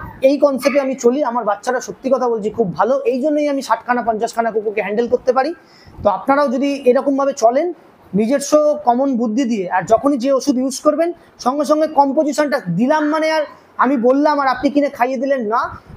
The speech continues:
এইটা আর এটা একই ওষুধ, নামটা শুধু আলাদা, কম্পোজিশনটা শুধু ফলো করে নেবেন।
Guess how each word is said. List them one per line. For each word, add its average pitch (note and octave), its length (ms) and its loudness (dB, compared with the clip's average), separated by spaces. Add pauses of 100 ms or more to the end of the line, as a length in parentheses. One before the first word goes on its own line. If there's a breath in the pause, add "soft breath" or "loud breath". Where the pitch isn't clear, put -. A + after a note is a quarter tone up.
(160)
এইটা C4 340 4
আর D4 60 2
এটা C#4 180 2
একই B3 360 2
ওষুধ, D4+ 280 2
নামটা B3 380 -2
শুধু C#4+ 240 -2
আলাদা, C4 340 0
কম্পোজিশনটা C#4 680 0
শুধু C#4 180 -4
ফলো G#3+ 200 2
করে E3+ 160 -8
নেবেন। C#3+ 440 -20